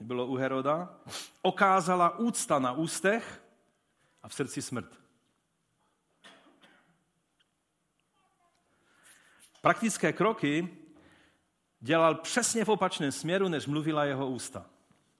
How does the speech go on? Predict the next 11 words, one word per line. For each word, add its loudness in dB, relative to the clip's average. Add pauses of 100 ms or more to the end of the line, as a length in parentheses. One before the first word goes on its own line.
(320)
A -16
to -8
je -4
znak -6
tohoto -8
světa. -12 (4000)
Toto 2
je 2
herodovská 0
poklona -4
Mesiáši. -10